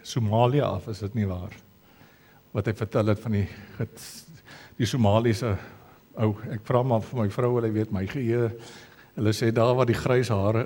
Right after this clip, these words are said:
is, ek wil nou nie ouens offend nie, jy weet. Die brein is nie altyd so lekker daar nie. Maar hy, as ek reg onthou, kom van Somalië af.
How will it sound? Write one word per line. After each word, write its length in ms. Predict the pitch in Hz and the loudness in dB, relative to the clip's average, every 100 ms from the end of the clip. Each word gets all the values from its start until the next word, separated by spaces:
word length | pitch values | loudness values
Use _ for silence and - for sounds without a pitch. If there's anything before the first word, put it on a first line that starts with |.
| 113 | 0
is, 120 | 110 | -2
ek 120 | 107 | -2
wil 120 | 113 107 | 0 2
nou 120 | 117 | 2
nie 100 | 143 | 2
ouens 240 | 110 110 139 | 2 0 0
offend 420 | 110 120 107 107 | -4 -2 0 0
nie, 120 | 110 98 | 0 -2
jy 120 | 98 | -2
weet. 140 | - - - - - - - | -6 -12 -20 -20 -20 -18 -6
Die 80 | 113 | -2
brein 260 | 98 104 131 | 2 2 0
is 120 | 123 | -2
nie 60 | 127 | -2
altyd 300 | 110 123 131 | 0 0 0
so 120 | 101 | 0
lekker 380 | 92 90 120 95 | 0 0 -2 -2
daar 240 | 85 85 | -6 -6
nie. 140 | 92 104 - - - - - - - - - _ - _ _ - - _ _ _ - - | -8 -8 -12 -20 -20 -20 -20 -20 -20 -20 -20 _ -20 _ _ -20 -20 _ _ _ -18 0
Maar 160 | 127 131 | 6 8
hy, 140 | 160 - - - | 6 4 0 2
as 160 | - 170 | 2 4
ek 120 | 139 | 6
reg 160 | 143 190 | 6 6
onthou, 140 | 156 143 | 4 4
kom 160 | 160 143 | 2 2
van 140 | 139 | 0
Somalië 520 | 139 101 98 120 123 | 2 2 2 2 0
af. 300 | 123 110 110 | 0 -2 -2